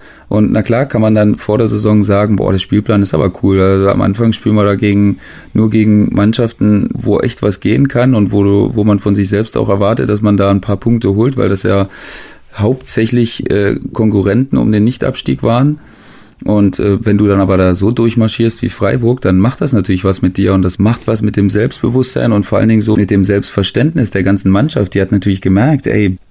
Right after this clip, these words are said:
wir haben jetzt so viele Punkte“, und dann kamen die Spiele gegen Leipzig, gegen Dortmund,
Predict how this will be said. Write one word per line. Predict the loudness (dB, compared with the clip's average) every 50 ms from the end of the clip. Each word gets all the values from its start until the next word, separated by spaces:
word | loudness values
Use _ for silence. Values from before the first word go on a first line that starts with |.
| -20 _ -20 -20 -20 -18 -16
wir | -6 -4 -2 0
haben | 2 0
jetzt | 0 0
so | -2 -4
viele | -2 0 -2 -2 -2
Punkte“, | -2 0 0 0 0 0 0
und | 0 2
dann | 2 2 2 2
kamen | 0 2 2 2 2 2
die | 0 -2
Spiele | -4 -4 -2 0 2 2 2
gegen | 2 2 2 2 2
Leipzig, | 2 2 0 -2 -2 -6 -4 -2 -2 -2 -2 -2 -4
gegen | -2 0 0 0 0 0
Dortmund, | 0 0 0 0 0 0 2 2 4 4 2 2 0 -4